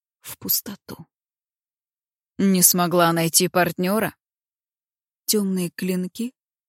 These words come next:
скрестились с глухим мрачным стуком. Не металл, далеко не металл. Нечто более опасное. Сама тьма. «А ты от чего же сбежал от девушек?» Слова прозвучали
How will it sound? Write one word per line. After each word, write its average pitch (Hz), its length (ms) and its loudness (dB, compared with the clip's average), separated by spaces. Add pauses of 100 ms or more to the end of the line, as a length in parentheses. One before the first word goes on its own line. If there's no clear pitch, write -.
(140)
скрестились - 760 0
с - 60 -4
глухим 175 560 -4
мрачным 160 540 -6
стуком. - 560 -6 (840)
Не 190 180 4
металл, 196 360 -4 (460)
далеко 214 420 2
не 233 120 2
металл. 190 320 -10 (560)
Нечто 196 440 0 (420)
более 185 380 0
опасное. - 640 -2 (380)
Сама 190 380 2
тьма. 202 460 -4 (580)
«А 330 140 6
ты 277 240 8
от 254 80 4
чего 339 300 6
же 208 120 4
сбежал 202 460 4
от 190 140 2
девушек?» 190 580 -2 (600)
Слова 180 340 0
прозвучали 170 600 -2